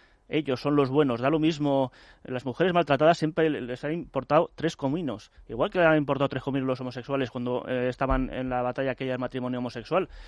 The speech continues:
El P P de Rajoy, Rajoy, que es el señor más conservador del mundo,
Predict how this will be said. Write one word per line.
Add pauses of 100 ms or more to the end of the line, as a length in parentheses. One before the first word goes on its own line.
(520)
El
P
P
de
Rajoy,
Rajoy,
que
es
el
señor
más
conservador
del
mundo,